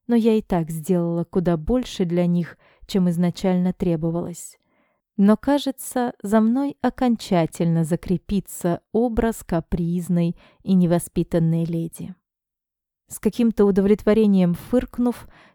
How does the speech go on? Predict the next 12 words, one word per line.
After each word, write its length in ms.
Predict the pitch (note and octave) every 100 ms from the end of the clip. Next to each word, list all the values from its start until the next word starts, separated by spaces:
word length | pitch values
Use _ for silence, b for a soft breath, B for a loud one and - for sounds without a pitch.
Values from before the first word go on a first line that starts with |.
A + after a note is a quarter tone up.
| _
чувствуя 520 | - G#3+ - G3+ G3
необъяснимую 960 | G3+ G#3 F#3+ G#3 G3+ B3 A3 E3+ E3+ F3
радость 460 | G3 E3+ E3 -
от 140 | F#3 -
того, 400 | G3 F3 F#3 F3+
что 260 | - - G3
впервые 440 | - G#3+ G#3 A3+
в 60 | A3
жизни 520 | G#3 A#3 F#3 D#3+ F3
могу 320 | F3 F#3 F#3
вести 360 | F3+ F#3+ - G3+
себя 360 | - F#3 F#3